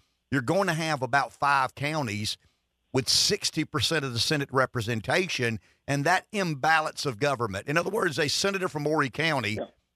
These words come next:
Speaker 1: I mean, he cares about Pamplico and Florence, but it's not, he's not voted back in office by those, those people. And I'm, I'm concerned that we're going to have Lexington, York, Greenville, Charleston, and Horry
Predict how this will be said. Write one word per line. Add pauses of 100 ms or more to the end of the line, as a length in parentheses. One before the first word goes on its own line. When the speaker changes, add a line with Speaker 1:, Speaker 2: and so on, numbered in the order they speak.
Speaker 1:
I
mean,
he
cares
about
Pamplico
and
Florence,
but
it's
not, (300)
he's
not
voted
back
in
office
by
those, (300)
those
people.
And
I'm,
I'm
concerned (360)
that
we're
going
to
have (240)
Lexington,
York,
Greenville,
Charleston,
and
Horry